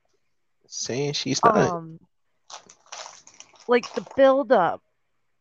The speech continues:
Speaker 2: from Survivor Series between her and Becky.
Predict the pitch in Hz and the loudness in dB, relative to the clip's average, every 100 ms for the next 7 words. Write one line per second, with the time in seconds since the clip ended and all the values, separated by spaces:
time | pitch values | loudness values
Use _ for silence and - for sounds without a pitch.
0 | _ _ _ _ _ _ _ _ _ _ | _ _ _ _ _ _ _ _ _ _
1 | - 214 196 - 180 208 208 214 202 - | -2 -2 -4 -10 0 2 4 2 -2 -2
2 | 180 175 - - 185 175 180 185 175 175 | -2 -2 -6 -8 -6 -6 -4 -4 -2 0
3 | 170 - - 160 175 | 0 -2 -16 -14 -16